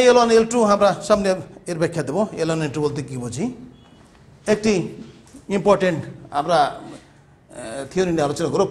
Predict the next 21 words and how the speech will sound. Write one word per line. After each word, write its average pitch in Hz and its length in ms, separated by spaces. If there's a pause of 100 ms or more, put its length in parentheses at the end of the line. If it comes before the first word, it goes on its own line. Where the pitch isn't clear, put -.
Find 240 280
the 226 80 (600)
necessary 254 540 (220)
and 220 80 (180)
sufficient 185 440 (100)
conditions 214 440 (160)
for 196 120 (100)
a 175 40 (100)
differentiable 190 600
homomorphism 180 580 (120)
between 160 280 (200)
two 208 140 (100)
surfaces 156 520 (680)
S - 20 (120)
and 143 100 (140)
S - 20 (140)
star 151 200 (140)
to 147 120
be 131 60 (120)
conformal। 123 500 (480)
আমরা 160 240